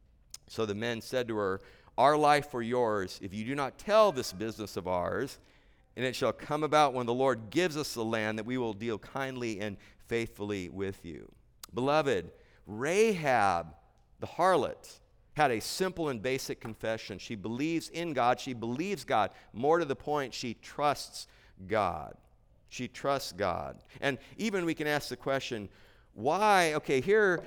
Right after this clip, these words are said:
in Joshua two, that's her background. She's a harlot. Why, why does the author of Hebrews say Rahab the harlot? I mean, come on, I mean, you know, what about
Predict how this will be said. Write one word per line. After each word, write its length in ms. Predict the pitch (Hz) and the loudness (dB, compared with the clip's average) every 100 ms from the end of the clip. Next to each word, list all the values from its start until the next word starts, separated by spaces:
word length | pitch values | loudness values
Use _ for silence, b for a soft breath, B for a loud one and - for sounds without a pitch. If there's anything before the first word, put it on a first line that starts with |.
| B | B
in 180 | 139 135 | -4 -4
Joshua 520 | 120 160 180 - 127 | 2 4 4 2 -4
two, 600 | - - 196 156 117 113 - B | -4 -2 2 4 4 0 -4 B
that's 240 | 143 156 - | 4 4 4
her 120 | 135 | -2
background. 540 | 101 131 143 - 113 101 | 4 4 4 2 -4 -4
She's 160 | 110 | -8
a 60 | 95 | -6
harlot. 380 | 135 135 98 80 | 0 0 0 -2
Why, 560 | 120 165 202 202 196 - B B | -2 0 2 2 0 -6 B B
why 240 | - 180 | 4 6
does 140 | 226 175 | 6 2
the 100 | 165 | 2
author 240 | 170 143 | 2 2
of 120 | 127 | -4
Hebrews 440 | - 180 151 120 113 | -4 -6 -2 -2 -2
say 280 | - 120 107 | 0 0 0
Rahab 640 | 117 151 143 131 123 101 | 2 0 2 4 2 0
the 180 | 107 87 - | -4 -6 -4
harlot? 580 | 131 131 92 67 - - _ - - | -2 0 -2 -6 -12 -20 _ -20 -10
I 120 | - 135 | -4 -2
mean, 260 | 123 110 - b b - | -2 -4 -10 b b -8
come 140 | 175 | -2
on, 140 | 180 | 0
I 20 | 131 | 0
mean, 280 | 117 98 80 | -4 -8 -6
you 120 | 113 | -4
know, 80 | 107 | 0
what 200 | 127 156 | 2 4
about 460 | 156 147 135 - | 6 6 6 0